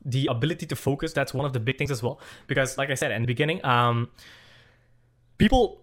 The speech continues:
oftentimes come to me when they have ability, inability to focus on their work, and it's really costing them money, it's costing them time, it's costing, costing their ha-, it's costing them happiness 'cause they're not able to get their work done, and then they ha-, don't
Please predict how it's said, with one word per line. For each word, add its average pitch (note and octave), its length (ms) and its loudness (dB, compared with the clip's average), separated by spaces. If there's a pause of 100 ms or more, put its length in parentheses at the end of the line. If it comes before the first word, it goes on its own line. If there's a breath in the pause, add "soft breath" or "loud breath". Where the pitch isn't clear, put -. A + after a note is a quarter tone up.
oftentimes D#3+ 500 2
come C3+ 160 2
to C3+ 80 -2
me F3 220 -2 (100)
when C#3+ 260 4
they C#3+ 80 4
have C#3 220 0
ability, D#3 540 0
inability D#3+ 480 4
to C#3 80 -2
focus D3 260 0
on D#3 80 0
their B2+ 80 0
work, B2 220 2
and B2+ 80 2
it's A#2 100 -2
really D#3+ 220 0
costing C3 320 -2
them A#2 100 2
money, E3 220 2
it's - 80 -4
costing C3 260 0
them A2 140 0
time, D3+ 180 0
it's C3 100 0
costing, C3 240 -2
costing B2 280 -2
their A2+ 100 2
ha-, C3 220 0
it's - 160 -10
costing C3+ 260 0
them A2 120 0
happiness D3 420 2
'cause B2+ 140 -4
they're B2+ 160 -2
not B2+ 40 0
able B2+ 160 -2
to A2+ 80 -6
get A#2+ 140 -2
their A#2 100 0
work D#3 220 6
done, C#3+ 180 4
and A#2+ 140 0
then B2+ 80 4
they A#2+ 80 2
ha-, B2 160 2
don't B2 240 -2